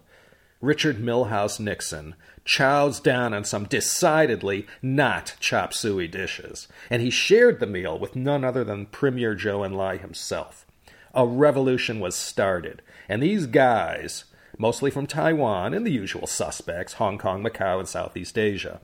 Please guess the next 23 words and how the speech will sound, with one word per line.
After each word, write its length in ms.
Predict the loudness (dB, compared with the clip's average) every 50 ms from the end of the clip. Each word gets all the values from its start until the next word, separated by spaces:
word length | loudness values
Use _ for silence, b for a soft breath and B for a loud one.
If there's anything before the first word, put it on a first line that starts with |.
| b b b b b b
they 180 | 2 2 2 2
too 300 | 0 0 2 2 2 0
figured 400 | 0 2 2 2 2 4 4 4
out 180 | 2 2 0
in 140 | -2 -2 0
no 160 | 2 4 2
time 300 | 4 4 4 4 4 4
at 80 | 4 6
all, 420 | 6 8 8 6 4 2 -4 b b b b b b b _
keep 260 | -4 -2 -2 0 0
it 100 | -2 -2
sweet, 600 | 0 2 6 6 6 6 4 0 -4 -10 -20 b b b b b b
keep 260 | -8 -4 -2 0 2 0
it 100 | 0 4
crispy, 720 | 6 6 6 6 4 0 -2 0 0 0 0 -2 B B B B B B _
deep 300 | 0 2 2 2 2 -2
fry, 380 | 2 4 6 6 8 6 6 4
deep 340 | 2 0 -2 -2 -4 -6 -4
fry, 540 | 2 4 6 6 6 6 6 4 4 2 0 B B B B B
sweet 420 | -6 -4 -4 0 4 4 4 4
and 120 | 4 0 -4
spicy 460 | 0 2 2 2 2 2 0 0 0
sauces. 680 | 0 2 2 4 4 4 4 2 2 0 0 -2 -4